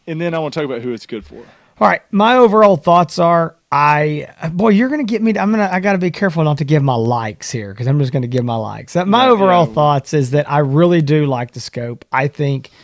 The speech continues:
Speaker 2: uh, for the size, for the dollar, I think it's a value.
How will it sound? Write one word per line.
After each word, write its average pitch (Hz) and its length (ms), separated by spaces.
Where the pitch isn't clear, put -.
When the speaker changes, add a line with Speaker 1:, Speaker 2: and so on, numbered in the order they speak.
Speaker 2:
uh, 117 400
for 147 160
the 131 120
size, 147 680
for - 180
the 117 120
dollar, 135 580
I 131 60
think 135 180
it's 120 160
a 113 60
value. 139 640